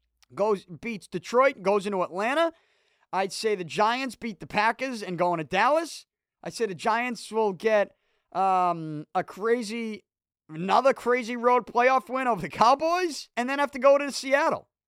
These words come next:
But I wouldn't take the Giants winning in Seattle, which I think sets us up for the Patriots-Seahawks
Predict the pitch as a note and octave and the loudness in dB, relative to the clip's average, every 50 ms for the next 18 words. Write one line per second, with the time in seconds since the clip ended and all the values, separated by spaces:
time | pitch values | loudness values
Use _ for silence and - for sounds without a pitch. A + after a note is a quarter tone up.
0 | _ _ - - G#3+ A#3 C4+ D4+ D#4+ D#4+ D4 G#3+ C#4+ C4 B3+ - B3+ G3 F3+ A#3+ | _ _ -4 0 0 2 2 0 -2 -4 -2 0 -2 -2 -2 -2 -8 -2 0 0
1 | A3+ G#3+ G#3 F#3+ E3+ - - - _ _ _ _ _ _ - E3+ G3+ G3 F3+ E3+ | 2 2 0 -2 -6 -10 -16 -18 _ _ _ _ _ _ -8 -6 -4 -4 -4 -4
2 | E3 D#3 - - - D#3 D3 C3 A#2+ G#2 F2+ A2 F3+ G3+ G3+ A#3 G#3+ G#3 _ - | -6 -8 -8 -10 -8 -6 -4 -4 -4 -6 -6 -4 -4 -4 -2 -2 -6 -6 _ -4
3 | D#4+ F4+ F#4+ F4+ - - - D4+ C#4 C4+ - - B3+ G#3+ - G3 D#3+ C3 A#2+ _ | -4 -4 -4 -4 -8 -6 -2 0 0 0 -2 -8 -12 -10 -6 -4 -4 -4 -6 _
4 | - _ _ _ _ _ _ _ _ _ _ _ _ _ _ _ _ - A#3 A3 | -18 _ _ _ _ _ _ _ _ _ _ _ _ _ _ _ _ -4 -2 -2
5 | G#3+ - - - C4 C#4 D4+ B3 - D4+ D4+ D4+ D4 D4+ D4+ - - - _ _ | -2 -2 0 0 2 2 0 -4 -6 -6 -4 -4 -4 -6 -8 -10 -16 -18 _ _
6 | - - - - B3 C4 B3+ G#3 F3+ D#3+ D#3+ D3+ - - - - | -16 -14 -12 -8 -6 -2 0 2 4 4 2 2 0 -6 -18 -18